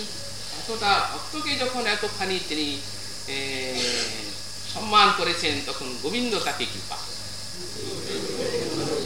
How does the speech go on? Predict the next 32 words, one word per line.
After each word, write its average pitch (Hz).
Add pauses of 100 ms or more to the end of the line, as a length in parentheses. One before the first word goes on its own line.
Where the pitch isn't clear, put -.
(1400)
উনি 208
হচ্ছেন 208
রাজমন্ত্রী, 202
উনি 156
জানেন 147 (480)
এর 143
মনটাকে 147
নরম 151
করবো 135
রাজার 110
উপরে -
ধীরে 110
ধীরে, - (180)
তারপরে 110
কথাটা -
বলবো। -
আগে 139
আস্তে 190
আস্তে 233
এর 220
মনটাকে 208
রাজার 196
উপরে 202
যেন 185
কোমল 226
হয়ে 92
যায়, 104
এমন 247
কথা 247
বলছেন, 226
এমন 196
ভাবে 196